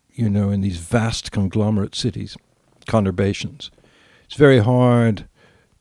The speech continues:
to communicate with anybody outside your immediate, uh, group of friends because everybody's in a hurry and also everybody's paranoid. I mean, New York is not the worst one. I mean, I, I live in New York and it used to be a very dangerous and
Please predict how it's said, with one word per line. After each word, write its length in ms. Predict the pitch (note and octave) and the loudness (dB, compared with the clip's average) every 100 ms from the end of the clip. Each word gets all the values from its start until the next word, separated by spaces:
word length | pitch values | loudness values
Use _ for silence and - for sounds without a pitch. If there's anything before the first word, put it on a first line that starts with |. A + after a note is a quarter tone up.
| _ | _
to 320 | - A2+ G#2 | -4 0 0
communicate 520 | - A2+ A2 A2 G#2+ | -2 -2 0 0 -2
with 100 | G#2 | -2
anybody 360 | G#2 G#2 F#2+ G2 | 0 0 0 -2
outside 480 | G2 - A2 F#2+ F2+ | -2 -2 -2 -2 -4
your 100 | F#2+ | -4
immediate, 480 | F#2 F#2+ F2+ F2+ - _ - | -4 -4 -4 -8 -12 _ -16
uh, 80 | G2 | -16
group 300 | F#2+ G#2 F2+ | -10 -8 -8
of 100 | F#2 | -10
friends 520 | - F#2 E2+ F#2 - - _ _ _ | -8 -8 -8 -10 -14 -18 _ _ _
because 380 | - F2+ G2 F2 | -10 -6 -4 -2
everybody's 420 | G2+ G2+ G2 G2 | -2 -2 -2 -4
in 80 | F#2 | -4
a 80 | E2+ | -6
hurry 440 | - - D#3 G2 - | -4 0 2 0 -2
and 120 | C#3+ | -2
also 220 | B2+ - - | -2 -4 -10
everybody's 460 | E2+ F#2+ F#2+ F#2+ _ _ - | -10 -10 -12 -16 _ _ -2
paranoid. 760 | - D3 A#2+ F#2+ G2+ - - _ _ _ _ _ _ | 0 0 -8 -10 -14 -18 -20 _ _ _ _ _ _
I 100 | G#2+ | 0
mean, 260 | G#2+ G#2+ - _ _ _ _ - | 2 0 -4 _ _ _ _ 4
New 80 | D#3+ | 8
York 260 | F#3+ F#3 | 10 8
is 60 | A#2 | 6
not 100 | D#3+ | 4
the 60 | A2 | 4
worst 360 | B2+ F3+ - | 6 4 2
one. 240 | - - - - | -6 -12 -16 -2
I 80 | |
mean, 120 | A2+ A#2+ | 2 2
I, 140 | D3 | 2
I 160 | B2+ C3 | 2 0
live 160 | C3 | 2
in 80 | A#2 | 2
New 60 | A2 | 4
York 260 | A2 F#2+ | 2 0
and 100 | G#2 | -2
it 80 | F#2 | -2
used 280 | A2 C3+ B2+ | 0 0 0
to 60 | A2 | -2
be 140 | G2 | -2
a 80 | F#2 | -4
very 320 | E2+ C3 G#2 | 0 0 0
dangerous 560 | D#2 F2 F#2+ F2 F2+ - | -2 -8 -8 -6 -10 -10
and 240 | F2 E2 | -12 -12